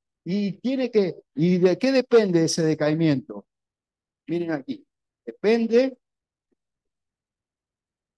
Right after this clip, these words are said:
aparece R sobre S prima más uno. Cuando S es uno, S prima es infinito, y no tengo decaimiento. Se fue. Y está bien que se vaya porque no vale cuando S es, cuando S es,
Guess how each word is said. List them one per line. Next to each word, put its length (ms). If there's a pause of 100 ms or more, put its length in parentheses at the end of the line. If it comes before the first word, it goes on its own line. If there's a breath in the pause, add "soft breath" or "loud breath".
(680)
aparece 560
R 280
sobre 480
S 320
prima 380
más 240
uno. 380 (320)
Cuando 400
S 260
es 160
uno, 580
S 260
prima 260
es 140
infinito, 640 (260)
y 120
no 120
tengo 260
decaimiento. 600 (580)
Se 160
fue. 340 (1600)
Y 100
está 200
bien 220
que 100
se 100
vaya 300
porque 160
no 100
vale 340
cuando 220
S 160
es, 320
cuando 340
S 200
es, 160